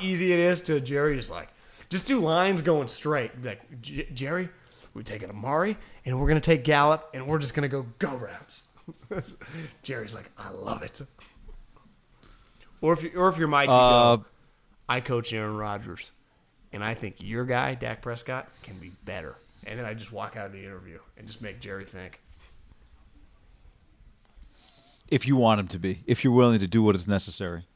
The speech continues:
Speaker 1: Yeah, if, if you're willing to believe in me.
Speaker 2: Herm Edwards also interviewed. Not
Speaker 1: Herm
Speaker 2: Herm
Speaker 1: Edwards?
Speaker 2: Edwards. Marvin Lewis. No, no, Marvin Lewis.
Speaker 1: Yeah, I don't think he,
Speaker 2: Herm's not
Speaker 1: I
Speaker 2: getting
Speaker 1: don't
Speaker 2: a better
Speaker 1: think he's
Speaker 2: deal.
Speaker 1: getting the job.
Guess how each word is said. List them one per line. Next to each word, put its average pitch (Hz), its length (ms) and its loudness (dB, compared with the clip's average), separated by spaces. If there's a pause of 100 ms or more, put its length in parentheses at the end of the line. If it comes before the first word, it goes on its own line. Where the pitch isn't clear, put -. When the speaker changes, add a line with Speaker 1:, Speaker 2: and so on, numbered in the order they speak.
Speaker 1:
Yeah, 95 120 -12
if, - 160 -16
if 120 240 -12
you're 147 160 -4
willing 139 340 -4
to 123 80 -6
believe 117 340 -8
in 98 100 -12
me. 95 40 -12
Speaker 2:
Herm 151 180 8
Edwards 131 320 8
also 127 300 6
interviewed. 127 400 4 (920)
Not 123 100 6
Speaker 1:
Herm 110 80 4
Speaker 2:
Herm - 20 4 (140)
Speaker 1:
Edwards? 98 280 2 (100)
Speaker 2:
Edwards. - 120 -20
Marvin 107 300 4
Lewis. 113 360 2 (300)
No, 123 220 2
no, 95 140 -2
Marvin 90 360 2
Lewis. - 300 -8 (580)
Speaker 1:
Yeah, 90 240 -10
I 101 40 -8
don't 101 180 -12
think 95 120 -14
he, 101 200 -12 (460)
Speaker 2:
Herm's 104 240 -2
not 101 100 0
Speaker 1:
I 123 60 -2
Speaker 2:
getting 98 80 -4
Speaker 1:
don't 90 80 -8
Speaker 2:
a - 20 -10
better 95 140 -6
Speaker 1:
think - 20 -6
he's 98 80 -10
Speaker 2:
deal. 95 100 -6
Speaker 1:
getting 101 140 -10
the 101 60 -14
job. 104 400 -12